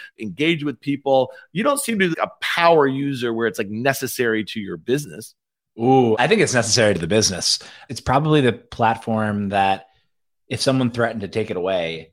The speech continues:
Speaker 2: I would pay the most money to stay on. Even Substack, which I use to write the newsletter,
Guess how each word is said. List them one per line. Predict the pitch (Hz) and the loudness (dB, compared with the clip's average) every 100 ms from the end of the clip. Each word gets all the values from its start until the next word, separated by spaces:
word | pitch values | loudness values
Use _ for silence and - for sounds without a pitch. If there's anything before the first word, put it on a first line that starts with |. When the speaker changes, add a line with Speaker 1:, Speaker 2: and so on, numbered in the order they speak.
| _ | _
Speaker 2:
I | 95 92 | -6 -6
would | 92 | -6
pay | 107 92 | -6 -6
the | |
most | 90 95 98 - | -4 -6 -6 -8
money | 95 92 87 85 | -8 -8 -8 -10
to | - 82 | -12 -10
stay | - 87 82 | -8 -6 -6
on. | 78 64 | -8 -10
Even | - 139 127 | -8 -4 0
Substack, | 139 113 110 95 | 0 0 -4 -6
which | - 95 | -8 -10
I | 101 95 | -6 -6
use | 95 95 95 - | -8 -12 -14 -14
to | 95 | -10
write | 95 101 | -8 -8
the | 90 | -10
newsletter, | 85 78 87 82 82 | -12 -10 -8 -8 -12